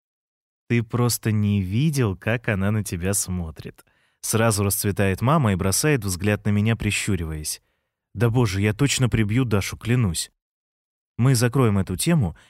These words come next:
и не будем больше обсуждать, хорошо? Пока мы не вместе, поэтому всё, забыли. Как только, так сразу приедем к тебе знакомиться официально. Сейчас рано». «Нет, ну какая же девушка!»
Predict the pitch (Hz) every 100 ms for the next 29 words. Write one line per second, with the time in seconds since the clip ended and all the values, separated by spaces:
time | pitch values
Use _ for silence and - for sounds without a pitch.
0 | _ 110 110 117 143 107 120 120 104 -
1 | 98 82 78 - 98 - 143 139 _ _
2 | _ _ _ _ _ _ _ _ 113 -
3 | 170 147 123 113 95 85 - 85 113 120
4 | 120 113 - 90 85 104 90 73 - _
5 | _ _ _ _ _ _ _ - 117 -
6 | 165 175 113 101 - 120 135 127 107 107
7 | 110 104 98 - 92 90 87 117 135 123
8 | 123 113 113 98 90 76 73 - _ _
9 | - 107 - 151 - 104 87 76 90 _
10 | _ _ _ _ _ _ _ _ _ _
11 | _ _ 135 135 - 117 113 - 110 _
12 | 202 247 254 233 220 185 180 196 113 92
13 | - - 90